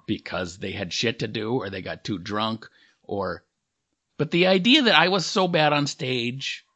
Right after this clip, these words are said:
that I walked people, like, they're like, "This guy's terrible and we're leaving." It's just, it can't be true.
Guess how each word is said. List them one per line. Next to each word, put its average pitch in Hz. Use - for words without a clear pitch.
that 120
I 113
walked 98
people, 185
like, 135
they're 127
like, 110
"This 156
guy's 165
terrible 120
and 107
we're 101
leaving." 101
It's 240
just, -
it -
can't 311
be 320
true. 440